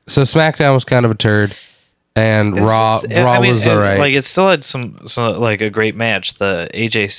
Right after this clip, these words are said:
Speaker 2: uh, Dean match is a real,
Speaker 1: Was
Speaker 2: like,
Speaker 1: there
Speaker 2: they did
Speaker 1: anything
Speaker 2: some really
Speaker 1: else?
Speaker 2: cool, s-, like, moves in there and stuff, and really interesting counters.
Speaker 1: I have to go back and try to watch it. Was there
Speaker 2: But
Speaker 1: anything else from Raw or SmackDown that was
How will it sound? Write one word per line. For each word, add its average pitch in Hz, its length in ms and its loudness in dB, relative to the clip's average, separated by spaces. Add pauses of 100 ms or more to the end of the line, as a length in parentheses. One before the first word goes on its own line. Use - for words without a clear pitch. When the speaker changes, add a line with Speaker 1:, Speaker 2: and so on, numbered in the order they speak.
(120)
Speaker 2:
uh, 101 380 0
Dean 107 360 -8
match 98 300 -4
is 107 260 -2 (160)
a 104 140 -4
real, 110 260 -4
Speaker 1:
Was 151 240 2
Speaker 2:
like, 208 100 2
Speaker 1:
there - 0 -
Speaker 2:
they 165 60 0 (100)
did 165 60 4
Speaker 1:
anything 156 280 2
Speaker 2:
some 127 100 2
really 131 180 2
Speaker 1:
else? - 180 -6 (300)
Speaker 2:
cool, 104 500 -2
s-, 95 280 -2
like, 110 320 -4
moves 127 300 0
in 98 100 -6
there 95 160 -2
and 90 100 -6
stuff, - 320 -4
and 95 140 -10
really 113 180 0 (120)
interesting 98 600 -4
counters. 107 220 -2
Speaker 1:
I 123 100 2
have 107 100 -2
to 107 120 -2
go 104 220 -4
back 98 200 -2
and - 80 -18
try 101 140 0
to 92 60 0
watch 92 340 0
it. 87 100 -6
Was 123 160 2
there 143 80 0
Speaker 2:
But 95 100 -6
Speaker 1:
anything 170 320 2
else 139 160 2
from 123 200 2
Raw 117 180 2
or 110 140 2
SmackDown 104 600 -2
that 92 140 -2
was 95 320 -2